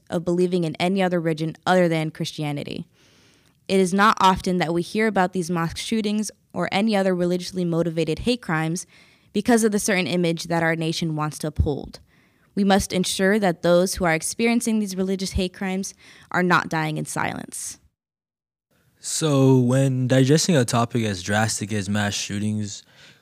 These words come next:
Speaker 2: we actually fall sort of, we actually fall short of correctly addressing the situation.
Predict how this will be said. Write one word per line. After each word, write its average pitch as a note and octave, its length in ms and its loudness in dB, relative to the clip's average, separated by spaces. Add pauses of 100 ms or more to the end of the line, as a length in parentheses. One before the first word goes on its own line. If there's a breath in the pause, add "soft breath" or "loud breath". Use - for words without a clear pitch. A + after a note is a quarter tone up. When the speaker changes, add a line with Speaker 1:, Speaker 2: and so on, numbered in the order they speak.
(160 soft breath)
Speaker 2:
we B2+ 120 2
actually E3 300 6
fall B2+ 240 6
sort A#2+ 320 4
of, G#2+ 280 0 (720)
we C#3+ 160 4
actually C#3+ 300 2
fall A#2+ 240 0
short B2 300 0
of A2+ 60 0
correctly A#2 360 0
addressing G#2+ 320 -4
the G2 60 -4
situation. G2+ 580 -4